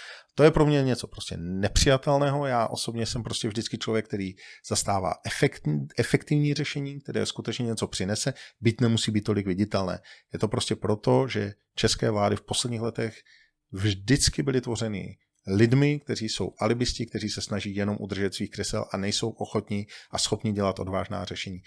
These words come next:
To znamená, za mě, jestli chcete moje hlavní téma, tak je to to, aby děti nebyly zarouškovány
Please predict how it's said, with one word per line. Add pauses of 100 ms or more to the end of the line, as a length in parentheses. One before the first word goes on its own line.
(240)
To
znamená,
za
mě,
jestli
chcete
moje
hlavní
téma, (260)
tak
je
to
to,
aby
děti
nebyly (400)
zarouškovány